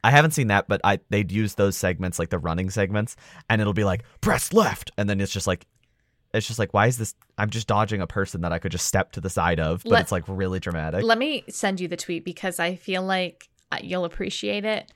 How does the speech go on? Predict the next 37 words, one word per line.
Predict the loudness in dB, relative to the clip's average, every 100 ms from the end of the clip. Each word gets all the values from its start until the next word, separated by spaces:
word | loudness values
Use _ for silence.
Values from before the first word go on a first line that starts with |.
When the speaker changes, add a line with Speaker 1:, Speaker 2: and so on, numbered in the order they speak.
| _ _ -20 _ _ _ _ -8
Speaker 2:
because | -4 0 0
it | 0
was | -4 -4
like, | -2 -2 -2
this | -2 -2 0
is, | -2 -4 -8 _ _ _ _ _ -12
ugh, | -12 -12 -10
what | -6
did | -6 -6
they | -6
say? | -6 -10 -18 -20 -20 _ _
"Japanese | 2 2 2 -4 -4
people | -6 -6
finally | -2 0 0 -2
get | -6
a | -4
taste | -4 -4 -4 -8
of |
what | -6
it's | -8 -6
like | -8 -8
to | -12 -8
walk | -8 -8
to | -12
the | -10
store | -8 -8 -8
in | -10
the | -12
United | -12 -12 -12 -14
States." | -12 -10 -10 -8
Speaker 1:
<laughs> | -4 -4 -4 -2 8 8 10 8 8 6
Speaker 2:
I'm | 4
gonna | 4
send | -4 -6 0
it | 0
to | 0
you. | -6